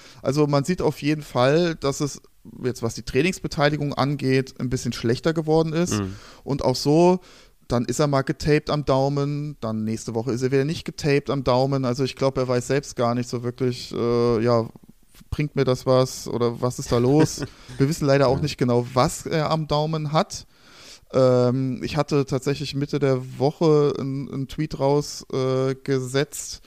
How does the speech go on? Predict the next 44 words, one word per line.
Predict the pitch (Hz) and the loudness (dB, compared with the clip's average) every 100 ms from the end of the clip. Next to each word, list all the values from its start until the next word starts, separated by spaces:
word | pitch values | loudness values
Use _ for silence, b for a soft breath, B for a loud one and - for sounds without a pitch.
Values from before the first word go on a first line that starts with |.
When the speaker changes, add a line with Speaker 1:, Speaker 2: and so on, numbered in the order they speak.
| b - | b -2
Speaker 1:
Da | 123 | 0
hab | 139 | 0
ich | 151 | 0
mir | |
mal | 135 127 | 2 2
die | |
Statistiken | 123 127 - 165 170 147 | 2 -2 0 -2 0 0
angeguckt, | 156 156 - 170 - | 0 0 2 0 2
jetzt | 143 135 - - | -2 -2 -4 -2
Woche | 135 135 - | -2 0 0
eins | 127 143 | 0 -2
bis | 143 - | -6 -6
vier | - 156 190 | -2 2 0
vor | - - 156 | 0 0 0
der | 170 | 2
Verletzung. | 175 165 - 190 202 220 B _ - | 0 -2 0 0 0 -4 B _ -2
Ähm, | 135 131 135 | 0 0 -2
da | 127 123 | 0 2
war | 131 | 4
die, | 131 127 123 123 123 120 | 4 2 2 2 2 0
äh, | 113 120 117 | -2 -2 -2
Pass | 117 139 143 | -2 -2 -2
Completion | 156 139 135 139 | -6 -4 -6 -4
bei | 120 120 | -2 0
neunundsechzig | 117 151 156 160 170 - | 0 -2 -2 -4 -6 -4
Prozent. | 185 - 160 170 180 - b b | -4 2 4 4 -2 -8 b b
Von | - 131 120 | -6 -4 0
Woche | 131 135 | 0 0
fünf | 151 147 | -2 -4
bis | 131 127 | -6 -4
Woche | 123 143 | -2 0
neun | 123 147 139 | 2 2 2
war | 123 | 2
sie | |
ja | 127 | 2
nur | 123 | 2
noch | 123 | -2
bei | - | -2
zweiundsechzig | 117 - 117 120 156 - 170 - | -2 0 0 0 -2 -4 -8 -2
Prozent | 160 - 165 - | -2 0 0 -2
im | |
Schnitt. | 156 170 185 - - | -6 -4 -4 -6 -6
Speaker 2:
Mhm. | 101 101 95 98 - | -2 -2 -2 -6 2
Speaker 1:
Äh, | 127 123 | 4 4